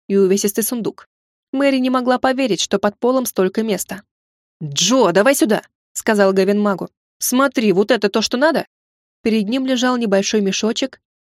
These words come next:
его развязали, чтобы увидеть содержимое. В мешке была белая субстанция, которая поблескивала в свете ламп.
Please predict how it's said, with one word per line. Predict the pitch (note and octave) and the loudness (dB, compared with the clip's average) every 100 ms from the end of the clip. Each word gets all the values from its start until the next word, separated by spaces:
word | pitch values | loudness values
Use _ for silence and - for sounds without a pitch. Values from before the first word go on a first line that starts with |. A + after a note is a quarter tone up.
| - | -4
его | B3+ C#4+ | 0 2
развязали, | C4+ G3 F3 F3+ G#3 B3+ - | 2 0 0 0 0 -2 -6
чтобы | - - F#3 | -8 -2 2
увидеть | G3 G3+ A#3+ A#3 | 2 2 -2 -2
содержимое. | A#3 A#3+ G3 E3+ E3+ - _ _ _ - | -4 -2 -4 -6 -8 -16 _ _ _ -6
В | G#3+ | 0
мешке | A#3 A3+ - D#4 | 0 0 0 2
была | C#4+ C#4+ | 2 2
белая | A3+ C#4+ C#4+ | 2 0 0
субстанция, | C4+ C4+ - F4 C4+ - F#3+ | 0 -4 -4 -2 -2 0 -2
которая | G3 G3+ G#3 G3+ | -2 -2 0 2
поблескивала | G#3 G3 A3+ - C4 C4 | 0 0 0 0 -2 -2
в | |
свете | - C4 - | -2 -2 -2
ламп. | A3+ G#3 - | -4 -6 -8